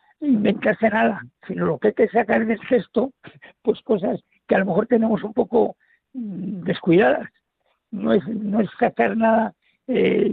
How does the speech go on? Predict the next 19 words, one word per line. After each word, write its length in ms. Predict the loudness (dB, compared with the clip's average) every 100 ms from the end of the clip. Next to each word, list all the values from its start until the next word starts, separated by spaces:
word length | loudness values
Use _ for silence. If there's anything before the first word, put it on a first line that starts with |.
| -2
digamos, 300 | 0 0 2
distinto 480 | 0 2 2 4 2
del 120 | 2
Evangelio. 580 | 0 -2 -2 -2 -2 -4
Lo 100 | -4
que 140 | -4
hay 40 | 0
que 120 | 0
hacer 220 | 2 0
es 120 | 0
profundizar 680 | 0 0 0 -4 -4 0 2
en 60 |
el 80 | 2
Evangelio 640 | -2 -2 0 2 2 0 -2 _ _ _ _ -2
y, 320 | 2 2 0 _ _
y 180 | -8 -8
sacar 440 | -4 -4 -2 -2 0
del 140 | -2
Evangelio, 640 | -2 -4 0 0 2 -2